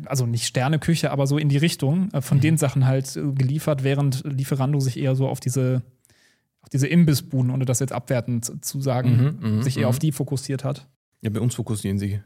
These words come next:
Speaker 2: gefühlt auf alles jetzt.
Speaker 1: Ja, und wahrscheinlich Lieferando macht jetzt wahrscheinlich auch bei uns einfach alles, genau. Richtig.
Speaker 2: Krass,
Speaker 1: Achso, jetzt
Speaker 2: krass.
Speaker 1: hab ich, jetzt hab ich Preisjäger geschlossen. Moment, das wollte ich ja gar nicht. Was,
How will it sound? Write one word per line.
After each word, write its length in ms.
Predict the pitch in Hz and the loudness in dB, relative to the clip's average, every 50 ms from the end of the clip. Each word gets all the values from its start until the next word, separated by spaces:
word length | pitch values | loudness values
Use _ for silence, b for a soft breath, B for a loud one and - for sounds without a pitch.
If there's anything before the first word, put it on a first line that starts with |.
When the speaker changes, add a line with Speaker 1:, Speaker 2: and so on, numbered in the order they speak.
| _ - | _ -10
Speaker 2:
gefühlt 340 | 110 - - - 107 101 98 | -10 -10 -8 -8 -6 -6 -6
auf 100 | 98 - | -8 -8
alles 340 | - 120 123 - - - - | -10 -10 -8 -8 -8 -8 -10
jetzt. 120 | - 107 120 | -8 -6 -4
Speaker 1:
Ja, 80 | 117 113 | -2 -2
und 160 | 120 127 127 | -2 -2 -2
wahrscheinlich 280 | 131 120 151 147 135 113 | 0 0 2 2 2 2
Lieferando 420 | 165 156 - 143 127 135 147 147 | 2 2 2 2 2 2 2 2
macht 200 | 143 139 127 - | 2 0 0 -2
jetzt 140 | - - - | -4 -6 -4
wahrscheinlich 280 | 120 - 131 127 120 110 | -4 -4 -2 -2 -2 -4
auch 80 | 117 | -4
bei 100 | - 123 | -4 -4
uns 160 | 110 120 117 - | -4 -6 -6 -8
einfach 220 | 120 120 - 123 | -8 -10 -12 -12
alles, 300 | - 120 120 120 117 - | -14 -14 -12 -10 -10 -10
genau. 280 | - - 135 - - 151 - _ _ _ | -10 -10 -12 -12 -12 -14 -16 _ _ _
Richtig. 200 | - - - - | -18 -12 -8 -8
Speaker 2:
Krass, 260 | - - - - - _ - - | -8 -8 -8 -12 -18 _ -18 -12
Speaker 1:
Achso, 140 | - - 139 | -6 -4 -2
jetzt 100 | 127 113 | -2 -2
Speaker 2:
krass. 40 | - | 0
Speaker 1:
hab 80 | 135 135 | -2 -2
ich, 180 | 131 - - | -2 -4 -4
jetzt 160 | - 131 - | -6 -6 -4
hab 80 | - 135 | -4 -4
ich 80 | 131 - | -4 -4
Preisjäger 460 | - - 127 143 - 135 120 117 113 | -4 -2 -2 -2 -2 -2 -4 -4 -4
geschlossen. 480 | 127 117 - - 123 120 - 147 143 | -6 -8 -8 -8 -8 -6 -6 -6 -6
Moment, 300 | 135 120 117 123 123 127 | -6 -6 -8 -8 -10 -12
das 120 | - - - | -16 -12 -8
wollte 160 | 131 127 - | -8 -8 -8
ich 80 | 113 - | -8 -10
ja 60 | 135 | -10
gar 160 | 139 120 120 | -10 -8 -8
nicht. 240 | 131 139 - - - _ _ _ b b b b b b b b b b b b | -6 -8 -8 -10 -14 _ _ _ b b b b b b b b b b b b
Was, 180 | 131 131 - | -2 -2 -2